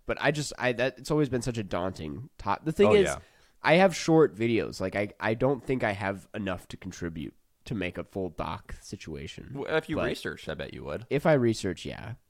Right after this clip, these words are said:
Speaker 1: which I should start doing.
Speaker 2: Dude, that would be insane.
Speaker 1: I have
Speaker 2: Dude,
Speaker 1: a
Speaker 2: a Carson
Speaker 1: really
Speaker 2: Rehnquist documentary.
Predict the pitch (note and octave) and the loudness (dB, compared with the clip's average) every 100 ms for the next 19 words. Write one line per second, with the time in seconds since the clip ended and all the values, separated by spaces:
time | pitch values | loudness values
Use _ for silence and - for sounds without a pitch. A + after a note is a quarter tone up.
0 | _ _ _ _ _ D#2+ E2 E2+ - - | _ _ _ _ _ -12 -8 -8 -8 -12
1 | D2 - - G1+ - - _ _ _ - | -12 -12 -14 -16 -18 -20 _ _ _ -12
2 | - - F2 D#2+ F2+ B2+ A#2+ F2+ D#2 - | -12 -14 -10 -4 -4 -4 -6 -6 -6 -12
3 | _ _ _ E2 - - F2+ F2+ - - | _ _ _ -16 -14 -12 -10 -10 -12 -20
4 | _ _ _ - B2+ F#3 F#3 D#3 G#2+ G#2+ | _ _ _ 2 6 6 6 4 2 2
5 | B2+ B2+ B2+ B2 A#2 A2+ - F2 F#2+ G#2 | 6 8 8 6 4 0 0 0 0 -4
6 | E2 E2+ G#2 A2+ | -6 -4 -4 -2